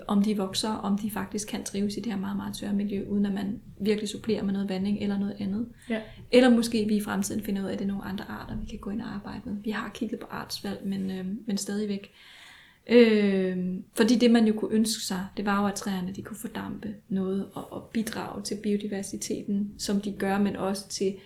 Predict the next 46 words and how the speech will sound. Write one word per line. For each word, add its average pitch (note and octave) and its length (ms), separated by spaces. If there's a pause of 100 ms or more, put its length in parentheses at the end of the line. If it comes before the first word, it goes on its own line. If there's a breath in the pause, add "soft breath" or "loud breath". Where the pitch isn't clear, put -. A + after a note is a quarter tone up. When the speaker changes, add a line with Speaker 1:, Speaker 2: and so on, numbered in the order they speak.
(100)
Speaker 1:
til G#3+ 120
hele G3+ 360
det, F#3+ 320
øh, F#3+ 180
det G3 100
vandtekniske G3 600
element. G3+ 400 (720 loud breath)
Hvis G3+ 180
de A3+ 80
ikke A3 120
vokser, F#3+ 360
så - 120
er - 20
det G3+ 80
jo G3 80
også G3+ 140
begrænset, G3+ 400
hvad G3 120
de F#3+ 60
bidrager. G3 560
Og G#3+ 60
de G#3+ 140
Speaker 2:
Ja. A3 100
Speaker 1:
fylder A3 160
jo F#3+ 60
frygtelig G3 380
meget F#3 300
i G3 140 (100)
hele G3+ 180
det F#3+ 60
anlæg F#3 420
og F#3+ 60
tager - 140
plads G3 240
for A3 60
faskiner G3 440
og - 60
alt - 80
muligt G3 180
andet. G3 240
Speaker 2:
Ja. A#3 120 (260 loud breath)
Speaker 1:
Så - 120
det - 180
er G3+ 80
en G#3+ 120
afvejning. F#3+ 720